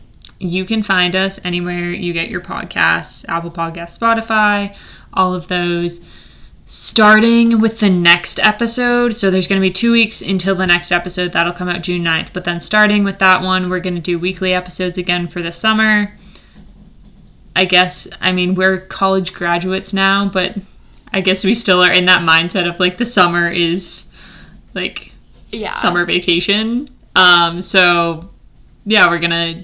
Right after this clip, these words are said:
Speaker 1: do weekly episodes, so get twice the fix of wizard studies, and make sure you go and leave us a review on Apple Podcasts, um, rate five stars.
Speaker 2: Um,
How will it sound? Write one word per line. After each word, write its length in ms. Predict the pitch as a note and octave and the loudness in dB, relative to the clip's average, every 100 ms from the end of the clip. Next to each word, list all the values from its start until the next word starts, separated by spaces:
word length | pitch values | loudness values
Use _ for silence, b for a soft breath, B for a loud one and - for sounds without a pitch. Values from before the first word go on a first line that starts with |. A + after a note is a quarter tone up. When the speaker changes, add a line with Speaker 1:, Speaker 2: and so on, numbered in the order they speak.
| - | -6
Speaker 1:
do 180 | - G3+ | -2 0
weekly 320 | F#3+ F3+ F#3 | 0 -2 -2
episodes, 600 | E3 F3 - F3+ F3 E3 | -2 -2 -6 -4 -6 -6
so 400 | - - - - B B B B - - | -8 -6 -8 -12 B B B B -18 -2
get 260 | G3+ - - - - | 0 0 -6 -16 -12
twice 400 | - A3+ A3+ - | 0 0 0 -4
the 120 | G3+ | -10
fix 500 | - G#3+ G#3+ - - | -6 -6 -6 -8 -8
of 440 | - F#3+ F#3+ F3 | -2 0 0 0
wizard 380 | F3+ F#3 G3+ G#3 | -4 -4 -4 -4
studies, 580 | - B3 C4 D4+ D4+ - - | -6 -6 -6 -8 -10 -12 -6
and 400 | F#3+ G3 G3 F#3 | -4 -2 -2 -2
make 200 | F#3 F#3 | -2 -4
sure 200 | - G3+ | -4 -2
you 160 | G3 | -2
go 560 | F3+ F#3 F#3 F#3 F#3 F3+ B B B | -2 -2 0 0 -2 -4 B B B
and 200 | G3+ F#3 | 0 2
leave 160 | F#3+ G3 | 2 0
us 160 | G#3 | -2
a 60 | A#3 | 0
review 720 | G#3 F#3 F3 F3+ F#3 F#3 F#3 F#3 - | 0 0 0 0 0 -2 -4 -8 -4
on 460 | F#3 F#3 F3+ F3+ | -2 0 0 -4
Apple 320 | - F#3+ F#3+ | -4 -6 -6
Podcasts, 880 | F#3+ F#3+ F#3 F#3 F#3 F3+ F3 - - - | -8 -6 -6 -6 -6 -6 -8 -10 -10 -10
um, 400 | F3+ F3+ F3 F#3+ | -8 -8 -10 -6
rate 420 | F#3 F3+ F#3 - - - | -4 -2 -4 -8 -20 -14
five 240 | - F#3 F#3 | -6 -6 -4
stars. 640 | G1+ - - - - - - - - B B B B - B B B B B B B B - | -8 -8 -8 -10 -12 -16 -20 -20 -20 B B B B -20 B B B B B B B B -2
Speaker 2:
Um, 320 | A#3+ A3+ | 0 0